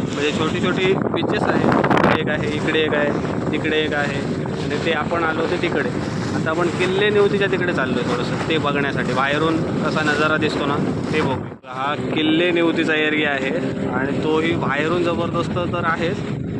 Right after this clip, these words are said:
परंतु तिकडे पण वरती किल्ला आहे, त्यावरून त्याला किल्ले नेवती हे नाव पडलं आहे.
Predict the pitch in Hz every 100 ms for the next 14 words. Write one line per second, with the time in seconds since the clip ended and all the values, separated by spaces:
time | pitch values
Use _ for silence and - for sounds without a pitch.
0 | - - 156 156 160 147 156 170 175 180
1 | 180 190 160 135 143 175 196 - 175 170
2 | 180 165 135 135 139 139 139 143 147 147
3 | 143 143 147 143 151 151 147 151 147 143
4 | 139 139 135 139 139